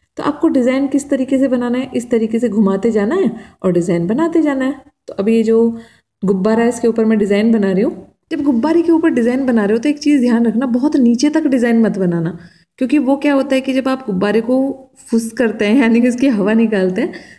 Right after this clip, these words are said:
तो वो उस टाइम पे वो टूट जाता है डिज़ाइन, क्योंकि वो अंदर की तरफ मुड़ता है जो आपका गुब्बारा होता है। तो ये तैयार हो गया और इसको हम सेट होने के लिए, ठंडा होने के लिए फ्रिज में रख देते हैं दस पन्द्रह मिनट के लिए। और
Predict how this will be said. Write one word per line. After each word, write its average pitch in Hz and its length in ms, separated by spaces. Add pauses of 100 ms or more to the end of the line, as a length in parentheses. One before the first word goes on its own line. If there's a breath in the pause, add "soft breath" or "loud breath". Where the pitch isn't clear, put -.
(160)
तो 294 80
वो 302 120
उस 311 220
टाइम 302 180
पे 320 80
वो 330 140
टूट 320 340
जाता 196 300
है 170 60
डिज़ाइन, 170 380
क्योंकि 220 240
वो 294 140
अंदर 262 300
की 269 120
तरफ 294 340
मुड़ता 240 400
है 247 140
जो 196 120
आपका 170 240
गुब्बारा 175 400
होता 175 240
है। - 80 (400 loud breath)
तो 285 60
ये 302 140
तैयार 254 460
हो 262 80
गया 262 140
और 262 80
इसको 262 240
हम 269 120
सेट 233 340
होने 226 200
के 233 100
लिए, 233 100
ठंडा 233 320
होने 226 240
के 226 80
लिए 247 120
फ्रिज 220 220
में 226 120
रख 226 140
देते 214 220
हैं 226 180
दस 247 180 (120)
पन्द्रह 233 300
मिनट 226 240
के 254 80
लिए। 247 220 (420 loud breath)
और 330 80